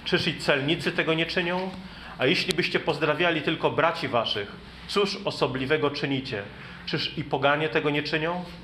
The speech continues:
Bądźcie wy tedy doskonali, jak Ojciec wasz niebieski jest doskonały”. Ojcze w niebie, jesteśmy przekonani, że Twoje słowo, które jest przed nami, jest tym, czego prawdziwie potrzebujemy.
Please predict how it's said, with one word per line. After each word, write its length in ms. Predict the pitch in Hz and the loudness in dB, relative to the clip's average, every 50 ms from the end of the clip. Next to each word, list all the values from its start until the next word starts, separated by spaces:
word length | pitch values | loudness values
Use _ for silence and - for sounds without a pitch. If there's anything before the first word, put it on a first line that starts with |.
| - - - - - - - 110 | -14 -14 -14 -14 -14 -14 -12 2
Bądźcie 580 | 107 147 180 190 185 - - - 185 180 180 170 - 135 | 4 4 4 4 2 -2 2 4 4 4 4 4 0 -2
wy 180 | 113 123 170 | 2 2 2
tedy 300 | 170 - 143 113 113 113 | 4 4 2 2 2 0
doskonali, 760 | 110 135 135 - - - 156 143 147 139 127 113 110 110 110 110 110 - - - 117 | 2 2 0 0 2 2 4 6 6 6 6 4 2 0 -2 -2 -2 -4 -4 0 4
jak 160 | 127 127 127 - - - | 4 4 4 2 2 4
Ojciec 400 | 160 165 160 165 - 143 113 117 | 4 4 4 4 2 0 2 4
wasz 260 | 135 131 131 - - | 2 2 2 0 0
niebieski 680 | 131 123 120 135 131 123 - - - - 113 113 110 110 113 - - - - - | 0 2 4 4 4 4 2 -2 0 0 2 2 2 -2 -4 -10 -14 -12 -2 -2
jest 260 | 120 113 - - 110 | -2 -2 -2 -4 -2
doskonały”. 640 | 110 117 - - - 131 120 117 117 110 104 95 92 92 95 - - - - - - - - - - - - - - - - - - - - - - _ _ _ _ - - - | 0 0 0 0 0 2 2 4 4 2 2 0 -2 -4 -4 -4 -4 -6 -8 -8 -10 -12 -16 -16 -16 -16 -16 -16 -16 -16 -16 -16 -16 -16 -18 -20 -20 _ _ _ _ -20 -2 0
Ojcze 240 | 147 151 151 - 160 | 2 2 4 2 2
w 80 | 139 | 2
niebie, 360 | 151 143 135 123 123 123 127 120 | 2 2 4 4 4 4 4 2
jesteśmy 360 | 135 135 - 165 - - 156 127 | -2 -2 -2 -2 -2 -2 -4 -4
przekonani, 560 | - - 151 - 160 143 151 156 160 160 156 | -2 -2 0 0 2 4 4 4 4 2 0
że 120 | 143 139 | -2 -4
Twoje 280 | 131 - - 147 139 139 | -6 -4 0 2 2 2
słowo, 380 | 139 - - 143 127 - 113 | 2 2 2 2 2 2 0
które 300 | 110 - - - 127 123 | -4 -6 -6 -2 0 2
jest 180 | 123 120 123 - | 2 2 0 -4
przed 220 | - - 135 113 | -2 -2 -2 0
nami, 280 | 127 131 143 139 139 127 | 2 0 0 2 2 2
jest 180 | 127 127 - - | 0 -2 -2 -4
tym, 120 | 135 131 | -6 -4
czego 440 | - 147 127 123 123 123 120 120 120 - - - - - | -4 -2 2 4 4 4 4 2 -2 -10 -16 -18 -6 -4
prawdziwie 400 | 131 120 120 120 139 135 143 135 | -2 -2 -2 -2 -2 -2 -2 -2
potrzebujemy. 840 | - 139 - - - 131 117 113 123 127 131 135 123 110 110 107 | -2 -6 -6 -4 -4 -4 -2 0 0 2 2 2 2 0 -2 -4